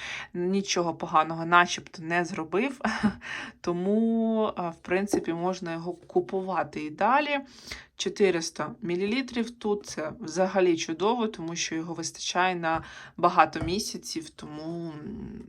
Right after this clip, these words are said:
можливо, буду далі його купувати. Так, а, далі ось такий продукт, це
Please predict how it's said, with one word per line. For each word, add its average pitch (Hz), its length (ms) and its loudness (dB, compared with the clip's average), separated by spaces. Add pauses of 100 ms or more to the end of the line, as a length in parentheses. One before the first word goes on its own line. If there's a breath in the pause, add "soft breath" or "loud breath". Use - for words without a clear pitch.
можливо, 170 440 0
буду 165 300 -4
далі 160 280 -2
його 160 200 -10
купувати. 160 600 -8 (680 loud breath)
Так, - 680 4
а, 202 560 6 (160)
далі 202 340 4
ось 196 240 2
такий 202 360 -4
продукт, 190 680 -4
це 180 560 -2